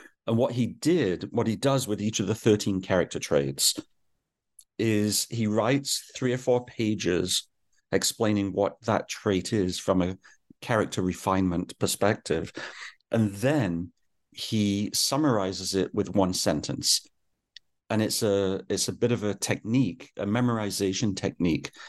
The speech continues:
So the idea is you're walking down the street. I'm working on the trait of order, or seder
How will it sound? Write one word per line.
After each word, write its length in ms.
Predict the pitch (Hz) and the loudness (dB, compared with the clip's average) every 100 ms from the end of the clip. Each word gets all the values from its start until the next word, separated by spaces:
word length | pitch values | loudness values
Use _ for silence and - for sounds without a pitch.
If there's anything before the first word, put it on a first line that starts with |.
| - - | -20 -16
So 200 | - 113 | -4 -2
the 200 | 101 104 | 0 0
idea 380 | 98 98 135 160 | 2 0 0 2
is 160 | 107 95 | 0 0
you're 100 | 92 | 0
walking 320 | 101 104 104 | 2 0 0
down 200 | 101 98 | 0 0
the 60 | |
street. 600 | 92 - 135 139 107 - - | -2 -4 0 0 0 -4 -2
I'm 160 | 101 | 0
working 320 | 98 110 117 | 2 2 2
on 320 | 110 101 98 98 _ _ | 0 0 -4 -8 _ _
the 80 | 101 | -2
trait 360 | - 117 104 104 | 0 0 0 -2
of 140 | - - | -4 -2
order, 560 | 104 104 87 80 113 - | 0 2 0 -6 -8 -8
or 120 | 82 | -4
seder 640 | - - 98 87 76 95 | 0 2 2 0 -2 -6